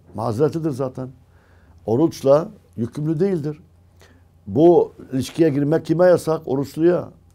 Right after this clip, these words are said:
Bu durumda oruçlu değildir. Mazeretten dolayı oruçlu olmayan kimse yiyebilir, içebilir, ilişkiye girebilir.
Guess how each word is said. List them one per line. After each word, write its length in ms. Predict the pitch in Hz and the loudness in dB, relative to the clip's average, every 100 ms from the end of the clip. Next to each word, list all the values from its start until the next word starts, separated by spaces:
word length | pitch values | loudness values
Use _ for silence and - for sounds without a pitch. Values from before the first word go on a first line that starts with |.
| _ - | _ -10
Bu 200 | 104 143 | -4 -2
durumda 340 | 123 113 110 127 | 0 0 2 2
oruçlu 280 | 151 147 | 2 0
değildir. 340 | 165 175 135 123 _ _ _ _ _ _ _ _ - | 2 2 0 -14 _ _ _ _ _ _ _ _ -8
Mazeretten 1000 | 101 113 110 127 127 123 143 170 185 170 | -4 -2 -2 0 0 -2 -2 -2 0 0
dolayı 640 | 147 127 123 113 104 87 - _ _ _ _ _ _ _ _ _ _ - | 0 2 0 0 -4 -8 -16 _ _ _ _ _ _ _ _ _ _ -4
oruçlu 480 | 113 127 143 - 127 | 0 0 -2 -4 -4
olmayan 800 | - 170 208 196 151 135 131 127 | 4 6 6 4 0 0 0 -2
kimse 800 | - 123 120 - 127 131 131 110 | -4 -8 -6 -2 2 4 2 0
yiyebilir, 680 | 117 120 120 120 127 127 - | 0 0 0 0 0 0 -4
içebilir, 680 | 110 - 92 98 113 131 127 | -12 -10 -8 -6 -2 0 -2
ilişkiye 460 | 92 90 - 107 | -6 -14 -6 -4
girebilir. 640 | 120 123 131 139 147 147 | -4 -4 -6 -6 -10 -12